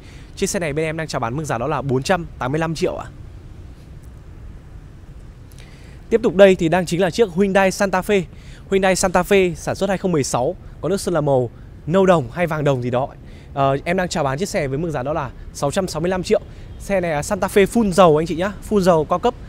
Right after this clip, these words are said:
sản xuất hai không mười sáu, bản hai cầu đó ạ. Chạy chuẩn là một trăm ba mươi tám nghìn cây, hồ sơ cầm tay luôn. Rồi, ngay bên cạnh của anh chị đây em đang có một chiếc xe Sedona bản máy xăng. Sedona hai không mười tám màu trắng, ba chấm ba G A T H,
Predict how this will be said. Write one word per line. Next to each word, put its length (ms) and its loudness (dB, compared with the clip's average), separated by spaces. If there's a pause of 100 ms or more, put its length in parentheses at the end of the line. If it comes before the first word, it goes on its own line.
(260)
sản 140 -2
xuất 120 -4
hai 80 2
không 140 -2
mười 120 2
sáu, 320 -2
bản 160 -4
hai 180 0
cầu 220 4
đó 80 2
ạ. 80 -2 (340)
Chạy 160 0
chuẩn 180 2
là 100 0
một 200 2
trăm 220 0
ba 120 8
mươi 100 2
tám 200 -2
nghìn 140 -2
cây, 180 2
hồ 180 0
sơ 140 0
cầm 140 -4
tay 120 -2
luôn. 160 0 (1900)
Rồi, 200 2 (420)
ngay 100 0
bên 120 0
cạnh 180 0
của 60 0
anh 80 2
chị 120 -2
đây 160 4
em 140 2
đang 120 0
có 100 0
một 120 0
chiếc 140 -4
xe 380 0 (220)
Sedona 500 6
bản 180 -2
máy 120 -4
xăng. 220 0 (600)
Sedona 680 2
hai 180 0
không 160 0
mười 140 4
tám 280 -2
màu 140 2
trắng, 260 -2 (300)
ba 180 4
chấm 200 -4
ba 200 0
G 120 -2
A 160 2
T 60 -6
H, 160 0